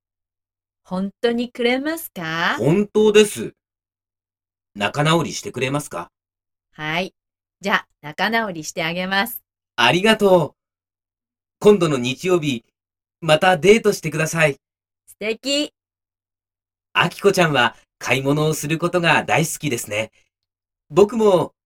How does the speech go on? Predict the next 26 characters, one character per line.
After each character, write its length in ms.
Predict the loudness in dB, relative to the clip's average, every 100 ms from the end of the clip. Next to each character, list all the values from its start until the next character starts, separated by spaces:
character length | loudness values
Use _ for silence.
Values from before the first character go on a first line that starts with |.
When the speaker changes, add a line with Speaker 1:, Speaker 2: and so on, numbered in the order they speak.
| _
Speaker 2:
一 120 | -12 -10
緒 280 | -8 -6
に 140 | -4 -4
買 200 | -4 -4
い 40 |
物 180 | 0 2
を 80 | 2
し 140 | 2
ま 160 | 0 0
す。 260 | -4 -20 _ _
Speaker 1:
素 200 | -18 -10
晴 160 | -6 0
ら 240 | 4 2
し 100 | 2 -2 0 0 0
い。 80 | -4 _ _ _
Speaker 2:
そ 220 | -4 -2
し 120 | -2 2
て、 280 | 2 2 -2 _ _ _ _ -18
せ 280 | 0 2
ん 100 | 2
べ 180 | 2 2
い 60 | 2
を 140 | -2
買 160 | -8 -16
っ 20 | _
て、 260 | -2 0